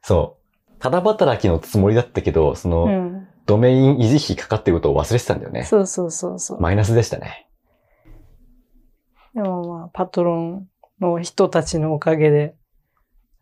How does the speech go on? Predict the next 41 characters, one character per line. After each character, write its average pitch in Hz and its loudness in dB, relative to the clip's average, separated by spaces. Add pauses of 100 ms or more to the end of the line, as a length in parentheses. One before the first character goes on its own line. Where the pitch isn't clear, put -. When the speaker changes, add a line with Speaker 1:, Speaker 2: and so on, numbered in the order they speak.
(240)
Speaker 2:
な 190 2
ん 165 -2
と 151 -10
か - -10
マ 196 2
イ 214 4
ナ 220 4
ス 220 4
に 220 6
は 170 4
な 151 2
ら 160 2
ず 143 -6
に、 131 -10 (840)
今 165 0
年 151 0
度 147 -6
は。 - -10 (640)
Speaker 1:
今 - 0
年 80 -2
度 - -4
は。 - -4 (120)
Speaker 2:
<laughs> 233 -8 (100)
今 196 2
年 165 0
度 151 -2
は。 - -14 (800)
昨 - -2
年 180 2
度 151 0
ま 147 2
で 143 0
は 139 -2
マ 147 -2
イ 143 -2
ナ 143 0
ス 147 -6
で 143 -4
し - -12
た - -10
が。 - -14